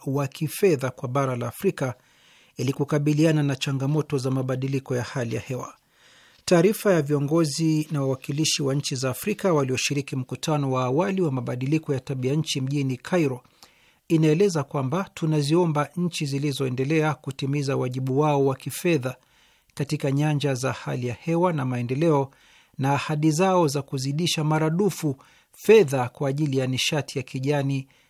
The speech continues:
hasa barani Afrika. Viongozi wa Afrika pia wamekumbusha athari mbaya za mabadiliko ya hali ya hewa katika bara hilo, ikizingatiwa kwamba Afrika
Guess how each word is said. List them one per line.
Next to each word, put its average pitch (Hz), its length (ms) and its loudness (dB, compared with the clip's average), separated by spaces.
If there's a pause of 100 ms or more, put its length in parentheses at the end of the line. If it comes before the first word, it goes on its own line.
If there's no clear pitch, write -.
hasa 151 380 -2
barani 127 360 -4
Afrika. 127 500 -10 (760)
Viongozi 135 400 0
wa 143 40 2
Afrika 147 360 -4
pia 180 220 2
wamekumbusha 151 680 0
athari 151 300 -2
mbaya 165 340 0
za 147 140 0
mabadiliko 139 640 -2
ya 123 80 -4
hali 131 320 -4
ya 123 80 -4
hewa 175 320 0
katika 143 400 -8
bara 127 200 -4
hilo, 147 380 -2 (600)
ikizingatiwa 135 640 -2
kwamba 143 320 0
Afrika 147 560 -4